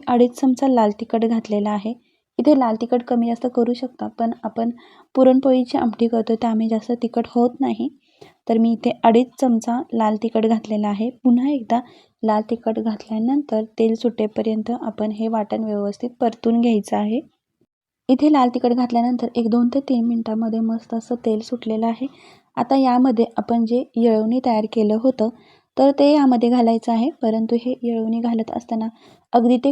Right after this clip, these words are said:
कडकडीत गरम असायला हवं, त्यामुळे आपल्या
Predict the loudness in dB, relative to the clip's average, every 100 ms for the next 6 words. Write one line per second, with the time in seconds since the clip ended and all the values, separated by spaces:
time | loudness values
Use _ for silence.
0 | 2 2 4 2 0 2 2 2 -2 -2
1 | -2 0 0 0 0 -2 -2 -2 -2 -4
2 | -10 _ _ -12 -4 -2 -2